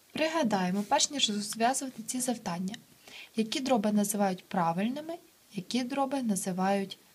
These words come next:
неправильними. Правильним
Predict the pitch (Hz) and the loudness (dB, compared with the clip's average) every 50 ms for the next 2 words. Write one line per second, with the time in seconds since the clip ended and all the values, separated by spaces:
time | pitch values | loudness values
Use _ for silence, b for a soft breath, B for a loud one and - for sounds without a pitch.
0 | _ _ - 202 196 196 196 180 180 - - 165 - - 185 190 196 190 202 - | _ _ 0 2 4 6 6 4 2 0 -6 -6 -6 -6 -10 -12 -12 -12 -12 -14
1 | - - - - _ _ B B B B B B B B B B B - 285 262 | -16 -18 -20 -20 _ _ B B B B B B B B B B B 2 6 8
2 | 240 240 233 247 254 254 254 269 269 | 8 8 8 6 4 2 0 -2 -4